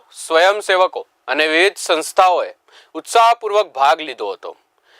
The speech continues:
દૃષ્ટિ ફાઉન્ડેશન ટ્રસ્ટ સહિતની સંસ્થાઓએ નદીની સફાઈ,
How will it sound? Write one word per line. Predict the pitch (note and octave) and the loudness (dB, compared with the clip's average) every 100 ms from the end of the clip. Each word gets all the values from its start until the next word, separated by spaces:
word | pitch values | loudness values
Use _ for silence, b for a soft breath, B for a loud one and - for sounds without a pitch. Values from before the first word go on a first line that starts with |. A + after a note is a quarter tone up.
| b b | b b
દૃષ્ટિ | C3 D#3+ - A3+ | -6 -4 -2 0
ફાઉન્ડેશન | A3 G3+ G#3 G#3+ - G#3+ G#3 | 2 2 2 0 0 -2 -2
ટ્રસ્ટ | F3+ G3 - - | 0 0 0 -2
સહિતની | F#3 F#3+ - G3+ | 0 0 -4 -4
સંસ્થાઓએ | E3+ D#3 - G3 F#3 B2+ A#2+ _ _ - | -2 -4 2 2 2 0 -6 _ _ -8
નદીની | C#3+ E3+ G3 G3 F3 | -4 0 0 0 -2
સફાઈ, | C3+ E3 E3 | 0 2 0